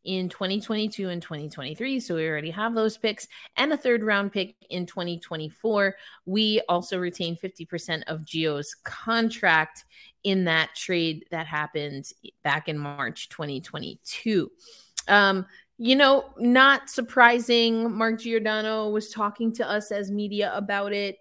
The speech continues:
said he and Ron Francis had a pretty open communication about it.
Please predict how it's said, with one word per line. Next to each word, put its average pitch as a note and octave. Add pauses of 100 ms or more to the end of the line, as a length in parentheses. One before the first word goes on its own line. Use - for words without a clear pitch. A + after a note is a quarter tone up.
said G#3
he G#3
and F#3
Ron G3
Francis G3+
had F#3
a F3
pretty F#3+
open F#3+ (400)
communication G3+
about F3
it. E3+